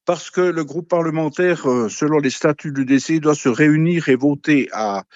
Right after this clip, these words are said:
bulletin secret sur mon exclusion, ce qui n'a certainement pas été fait. Donc ça ne correspond pas du tout à leur statut et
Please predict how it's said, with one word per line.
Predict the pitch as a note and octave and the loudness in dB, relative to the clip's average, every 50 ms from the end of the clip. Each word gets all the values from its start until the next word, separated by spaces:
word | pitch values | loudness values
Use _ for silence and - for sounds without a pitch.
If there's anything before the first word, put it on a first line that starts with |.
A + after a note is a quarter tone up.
| - - - - _ _ | -20 -20 -20 -20 _ _
bulletin | B2+ C#3 D#3+ D3 - - C3 A#2 | -6 -6 -6 -6 0 2 2 2
secret | A2 - - E3 D#3+ - - - E3 | 2 0 -2 -4 -4 -4 -4 -4 -4
sur | D3 - - C3+ | -4 -2 -2 0
mon | B2 A#2+ B2 | 2 2 4
exclusion, | D3 D3 C#3+ - - C3 A#2+ A#2+ D3 E3 | 2 2 0 -4 -6 -4 -2 0 0 0
ce | E3+ - - | 0 -2 -2
qui | - C3+ | 0 0
n'a | A#2+ A#2 A2+ G#2 | 2 2 2 0
certainement | - - D3 C#3 - E3 E3 E3 E3 D#3 | -2 -6 -10 -2 -2 -2 0 2 0 2
pas | - G3 F3+ | 2 2 2
été | E3+ D#3 - - | 2 2 -2 -2
fait. | - - - - - _ _ _ - - - - - - _ _ | -2 -2 -8 -14 -14 _ _ _ -20 -20 -20 -20 -20 -20 _ _
Donc | - G#2+ G#2 - | 0 0 0 2
ça | - A2+ | 0 -2
ne | G#2+ G2 | -2 0
correspond | - A#2 G2 G2 F#2+ - - G#2 F#2 | 0 2 2 2 0 0 0 0 2
pas | - G#2+ G#2 | 2 0 0
du | A2 B2 A#2+ | 0 -2 -4
tout | - C3+ B2 | 2 2 2
à | A2 | 4
leur | G#2+ F#2+ - | 4 2 -2
statut | - - B2 A2+ - - - F3+ F#3 F#3+ F#3 - | -2 -2 -2 -4 -4 -4 -4 -4 -2 -2 -4 -4
et | - G#2+ G#2 G2 F#2+ F2 | -2 0 2 2 2 0